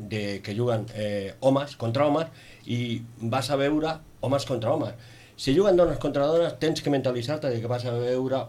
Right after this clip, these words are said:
un partit de, eh, futbol femení, tens que anar a veure lo millor del futbol femení. No te mentalitzis mai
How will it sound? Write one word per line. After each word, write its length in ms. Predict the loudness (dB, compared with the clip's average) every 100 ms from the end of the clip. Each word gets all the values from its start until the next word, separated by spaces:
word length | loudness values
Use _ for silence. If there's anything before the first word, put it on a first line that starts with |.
| -2
un 320 | 0 2 0
partit 380 | -2 -2 -2 -2 0
de, 400 | 2 2 2 -2
eh, 40 | -2
futbol 280 | 0 0
femení, 340 | 0 0 0 0
tens 320 | 2 2 2
que 100 | 0
anar 160 | 2 2
a 40 |
veure 280 | 0 2 2
lo 120 | 4 4
millor 360 | 6 4 2 -8 -20 -20 -10
del 100 | -8
futbol 300 | -4 -4 -2
femení. 320 | -4 -4 -4 -8 -10 4
No 160 | 6
te 100 | 6
mentalitzis 640 | 6 6 4 2 0 0 2
mai 280 | 2 2